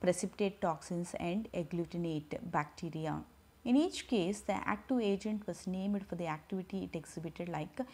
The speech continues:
antitoxin, precipitin and agglutinin respectively. Initially, a different serum component was thought to be responsible for each activity, but during nineteen thirties, mainly through the effect of Elvin Cabot,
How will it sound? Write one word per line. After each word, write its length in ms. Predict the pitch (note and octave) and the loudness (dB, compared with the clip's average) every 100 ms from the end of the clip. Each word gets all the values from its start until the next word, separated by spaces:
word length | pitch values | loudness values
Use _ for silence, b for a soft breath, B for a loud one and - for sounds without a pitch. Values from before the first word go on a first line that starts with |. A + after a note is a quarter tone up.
| B B - | B B -4
antitoxin, 840 | D#3 D#3+ F#3 G3 F3+ - A#3+ B3+ - - | -2 -2 -2 0 -2 -2 -2 -2 -6 -2
precipitin 600 | F3 - E3 F3 G3 A#3 B B | -2 -2 -8 -6 -4 -4 B B
and 260 | - F3 G#3 | 0 0 0
agglutinin 720 | E3+ D#3 F3 E3+ F3 F3+ F3 | -2 -4 -6 -2 -2 -2 -2
respectively. 800 | D3+ - D3+ - D#3 D3+ D3+ - - - _ - | -6 -6 -10 -6 -6 -2 -2 -4 -6 -20 _ -2
Initially, 540 | A3+ C#4+ D4+ D#4+ D4 C#4+ | 8 8 8 4 6 6
a 80 | |
different 420 | F#3+ G#3+ A#3+ B3+ B3 | 6 2 4 4 4
serum 300 | A3+ G#3+ G#3 | 2 0 -2
component 540 | G3 F3+ F#3 F#3 F#3 | -2 -2 -2 -2 -4
was 120 | D#3+ | -6
thought 300 | - F3+ F3+ | 0 2 2
to 60 | F3+ | 0
be 80 | F3 | -2
responsible 560 | D#3+ - F#3+ F#3 F3+ | -2 -2 0 0 -2
for 140 | F3 E3 | -4 -2
each 260 | - G3+ G#3 | 0 2 2
activity, 540 | E3+ - D#3+ G3+ B3+ B B B - | -2 -4 -6 -2 -4 B B B 4
but 480 | G#3 A3+ A3+ F#3 - B B | 6 6 4 -4 -4 B B
during 480 | F3+ A#3 B3+ C4 B3+ | 4 8 8 8 8
nineteen 480 | G3+ F#3 G3+ G#3+ G#3 | 6 2 2 2 0
thirties, 540 | G3+ F3 F3 F3 D3+ - E3 | 2 0 0 -4 -6 -6 -4
mainly 380 | F#3 G#3 A#3+ B3 | 0 2 2 2
through 160 | A#3+ G3+ | 0 0
the 100 | F3 | 0
effect 380 | F3 F#3 - | -2 -6 -2
of 180 | F#3+ F3+ F#3 | -2 -2 -2
Elvin 400 | - F3+ F3+ F#3 - | -4 -2 -2 -6 -4
Cabot, 720 | E3+ D3 D#3+ D#3+ D3+ - D#3+ | -6 -4 -2 -2 -2 -4 -6